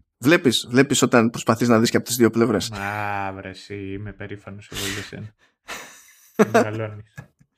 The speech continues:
Speaker 2: Ε, τώρα, ε, αυτό το νο-, το οποίο νο-,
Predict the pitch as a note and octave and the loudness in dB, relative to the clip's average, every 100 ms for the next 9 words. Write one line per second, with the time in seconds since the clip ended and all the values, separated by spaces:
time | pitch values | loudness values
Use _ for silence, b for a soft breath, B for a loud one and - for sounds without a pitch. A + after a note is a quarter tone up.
0 | _ _ _ _ _ _ _ B C4+ B | _ _ _ _ _ _ _ B -16 B
1 | B - - A#2+ A#2+ B2 A#2+ D3 C#3 C3 | B -16 -2 4 6 6 6 2 -2 -6
2 | B B B - - - D3 F3+ A#3+ A3 | B B B -18 -8 2 2 4 0 0
3 | C3+ - C3+ B2 - - - _ _ _ | 0 -4 -4 -4 -12 -16 -20 _ _ _
4 | - - F#3 F#3 F3+ A2+ - - A#2 A#2+ | -12 -2 0 4 4 2 0 -4 -2 4
5 | B2+ C3 A#2 G2+ F#2+ F#2+ | 4 6 4 2 0 -6